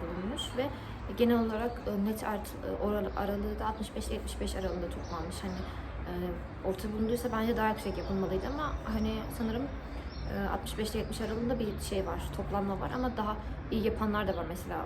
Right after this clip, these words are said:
Ondan sonraki en büyük yüzde doksan beş artı da geliyor. Hani ya çok kötü yapmışlar, hani san-,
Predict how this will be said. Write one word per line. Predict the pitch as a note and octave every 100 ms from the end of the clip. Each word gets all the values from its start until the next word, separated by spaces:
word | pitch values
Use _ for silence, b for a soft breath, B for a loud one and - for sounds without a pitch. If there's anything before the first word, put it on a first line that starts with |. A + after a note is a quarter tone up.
| G3+
Ondan | G#3
sonraki | G#3 G#3+ G#3 -
en | G#3+
büyük | G3 F#3 G#3+
yüzde | G3 C4
doksan | A3 - A3+ G#3+
beş | G#3+ G#3 G3+
artı | F#3+ -
da | G3
geliyor. | F#3 E3+ A3+ E4+ B B B -
Hani | A#3 A#3+ -
ya | B3 B3 -
çok | B3+ -
kötü | B3+ A3+
yapmışlar, | G3 G#3 - G#3+ G#3
hani | G3+ G3+
san-, | G3+